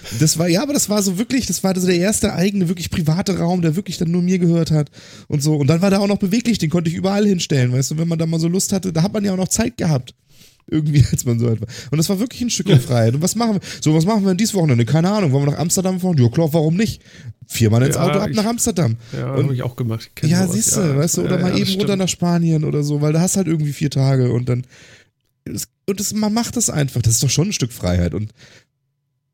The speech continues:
Speaker 1: das ist, das ist dann eben so, später irgendwann, ja, zum Pendeln ist es halt, da ist es keine große Freiheit mehr, gebe ich absolut zu, aber vielleicht ist dieses Gefühl noch so drin irgendwie von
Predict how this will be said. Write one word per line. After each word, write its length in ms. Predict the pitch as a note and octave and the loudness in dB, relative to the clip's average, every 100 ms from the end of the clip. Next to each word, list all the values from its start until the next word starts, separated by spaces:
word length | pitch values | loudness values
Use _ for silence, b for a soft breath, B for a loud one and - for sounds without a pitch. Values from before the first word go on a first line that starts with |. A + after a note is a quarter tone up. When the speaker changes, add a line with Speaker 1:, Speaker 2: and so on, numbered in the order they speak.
| - | -20
Speaker 1:
das 280 | A#2 C3 - | -2 -2 0
ist, 120 | B2 | 0
das 140 | C3+ | 0
ist 160 | - - | 0 0
dann 160 | C#3+ D3+ | 0 2
eben 280 | D3+ D#3 | 0 0
so, 340 | D3 D3+ D3+ D3+ _ _ _ _ _ _ _ _ _ _ | 0 0 0 -4 _ _ _ _ _ _ _ _ _ _
später 380 | - C3+ D3 E3 | 0 2 2 2
irgendwann, 640 | C3 D3+ D#3 C#3 C#3+ C#3 | 2 0 0 2 2 2
ja, 220 | A#2 G#2+ B2+ | 0 0 0
zum 140 | B2+ | 0
Pendeln 500 | G#2 C3 C#3+ C#3 C#3 | 0 0 2 0 0
ist 160 | A#2+ C#3+ | -4 -4
es 140 | B2+ | -4
halt, 320 | B2 C#3 C3+ - | -2 -4 -6 -18
da 260 | - - A#2 | -16 -4 0
ist 180 | B2+ C3+ | 0 0
es 80 | - | -2
keine 200 | F3+ A3 | -2 -2
große 340 | - A#2+ G#2 | -2 -2 -2
Freiheit 340 | G#2 F#2+ F2 | 0 2 2
mehr, 160 | D#2+ F#2 | 0 -2
gebe 160 | G#2 C#3 | 0 -2
ich 100 | D#3 | -2
absolut 300 | D3 D#3 D3 | -6 -8 -6
zu, 240 | - D3 | -4 -2
aber 220 | A#2+ A#2+ A#2 B B B - | 0 -2 -4 B B B -12
vielleicht 380 | - A#2+ D3+ | -8 0 0
ist 80 | D#3 | 0
dieses 140 | E3+ - | -4 -4
Gefühl 360 | D#3 - B3+ | -8 -2 -2
noch 140 | G#3+ E3 | 0 0
so 120 | C#3+ | 0
drin 440 | A#2 G2+ F#2+ F#2 B1+ | 0 0 0 -2 -4
irgendwie 480 | F#2 F#2 F2+ F2+ F2 - | -4 -4 -6 -6 -8 -4
von 340 | G2+ F2+ E2 | -4 -2 -8